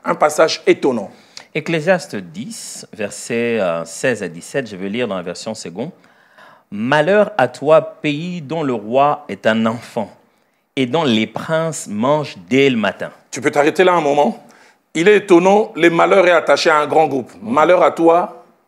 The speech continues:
Speaker 1: nation. Malheur à toi, pays.
Speaker 2: Mhm.
Speaker 1: Les malheurs ou l'infortune s'attachent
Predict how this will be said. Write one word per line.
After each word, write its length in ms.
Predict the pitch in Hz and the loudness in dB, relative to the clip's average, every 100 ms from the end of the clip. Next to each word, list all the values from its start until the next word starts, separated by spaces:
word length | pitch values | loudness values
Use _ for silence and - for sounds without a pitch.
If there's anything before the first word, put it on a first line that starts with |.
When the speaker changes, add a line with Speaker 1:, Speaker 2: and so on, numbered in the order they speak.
| _ _ | _ _
Speaker 1:
nation. 520 | 117 139 160 - 151 127 | -8 0 0 0 -4 2
Malheur 260 | 139 165 | 2 4
à 60 | 147 | 2
toi, 280 | 160 160 156 | 2 0 2
pays. 320 | 165 147 113 - - | 0 0 -6 -14 -18
Speaker 2:
Mhm. 320 | 110 113 101 _ | -16 -14 -16 _
Speaker 1:
Les 120 | - 156 | -2 0
malheurs 320 | 156 185 190 | 2 4 4
ou 60 | 170 | 6
l'infortune 540 | 156 143 151 135 175 | 4 2 0 0 -2
s'attachent 840 | 156 143 165 165 165 - - - | 2 2 4 2 0 -8 -12 -16